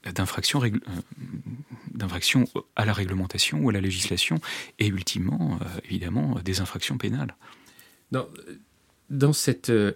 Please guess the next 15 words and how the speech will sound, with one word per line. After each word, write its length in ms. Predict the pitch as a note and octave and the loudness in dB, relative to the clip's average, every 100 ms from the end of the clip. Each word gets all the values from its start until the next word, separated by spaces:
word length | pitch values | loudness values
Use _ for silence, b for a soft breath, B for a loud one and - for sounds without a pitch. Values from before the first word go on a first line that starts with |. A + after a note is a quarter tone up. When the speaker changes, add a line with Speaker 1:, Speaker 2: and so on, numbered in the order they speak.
| - | 8
Speaker 2:
élaboration 800 | C#3 B2 B2 A#2 A2 - - B2 | 10 12 10 8 6 4 6 6
ou 80 | G#2 | 8
sécrétion 800 | - C#3 - A#2 - C3+ B2+ | 6 6 6 4 6 6 8
d'un, 400 | A2 F#2+ F2 E2+ F2+ b b b b b b b b - | 8 8 6 4 0 b b b b b b b b -4
euh, 80 | |
d'une 200 | F2+ G#2 | 6 8
conscience 680 | - A#2 - C3 A#2 - - | 10 10 10 10 10 8 4
de 160 | G2+ F#2+ | 6 8
groupe, 340 | G#2+ E3+ - G2+ | 10 8 8 2
une 140 | F2 | 2
conscience, 580 | F#2 E2+ - F#2+ - F#2 | 2 0 2 0 0 0
euh, 180 | F2 E2+ | 0 0
de, 140 | F2 | -2
de 120 | E2+ | -4
profession, 680 | E2+ G2 - F#2+ - F3 | -4 -2 0 2 4 4